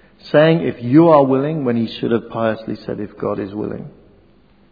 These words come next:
And Jesus does an even more amazing reversal.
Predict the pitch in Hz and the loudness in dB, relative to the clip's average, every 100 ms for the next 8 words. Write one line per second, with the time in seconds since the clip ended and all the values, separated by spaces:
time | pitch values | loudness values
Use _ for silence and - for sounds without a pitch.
0 | _ _ _ _ _ _ _ _ _ _ | _ _ _ _ _ _ _ _ _ _
1 | _ _ _ _ _ _ _ - 104 98 | _ _ _ _ _ _ _ -14 -12 -10
2 | 120 127 113 - - 101 107 113 107 101 | -4 -4 -4 -8 -6 -6 -4 -6 -6 -6
3 | 101 107 98 90 90 98 92 95 92 - | -6 -6 -6 -8 -12 -12 -14 -14 -16 -12
4 | 101 - - | -14 -14 -18